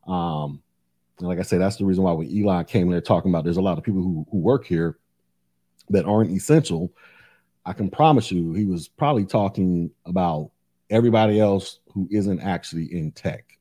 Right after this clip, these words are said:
<laughs> that, that actually has to do something tech related. I, I can promise you that's who he was talking about.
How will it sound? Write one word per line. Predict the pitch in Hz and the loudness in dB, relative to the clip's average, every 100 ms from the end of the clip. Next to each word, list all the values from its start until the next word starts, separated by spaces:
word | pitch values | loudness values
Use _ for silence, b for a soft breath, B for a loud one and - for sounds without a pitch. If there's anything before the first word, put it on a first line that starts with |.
| _ | _
<laughs> | - | -6
that, | - - 110 92 B B | -4 0 -2 -2 B B
that | 87 87 | -10 -4
actually | 107 - 101 | -4 -2 0
has | 98 95 | 0 -2
to | 85 | -2
do | 101 | 0
something | 95 98 85 85 87 | 0 -2 -2 -4 -6
tech | - 90 - | -6 -8 -6
related. | 76 76 69 - - | -8 -8 -8 -14 -20
I, | 69 76 | -16 -16
I | |
can | 98 82 | -14 -14
promise | - 113 98 - | -8 -4 -4 -4
you | 73 - b b b | -10 -12 b b b
that's | 104 107 | -4 2
who | 127 | 2
he | |
was | 101 - | 2 0
talking | 110 90 71 | -2 -2 -8
about. | - | -14